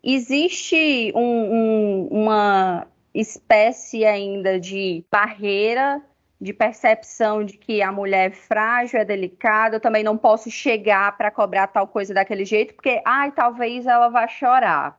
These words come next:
E aí, eu acho que também as coisas não são assim, né? As coisas têm que ser tratadas, é, no mesmo nível pra todo mundo. Da mesma forma também de algumas brincadeiras e insinuações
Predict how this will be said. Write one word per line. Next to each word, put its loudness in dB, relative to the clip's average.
E -2
aí, 0
eu 2
acho -2
que -8
também -2
as -4
coisas -4
não -2
são 0
assim, -2
né? 2
As -2
coisas -4
têm -2
que -14
ser 0
tratadas, 0
é, 4
no 0
mesmo 2
nível 2
pra 4
todo 0
mundo. 0
Da 4
mesma -2
forma 0
também -2
de 0
algumas 0
brincadeiras 0
e -4
insinuações -2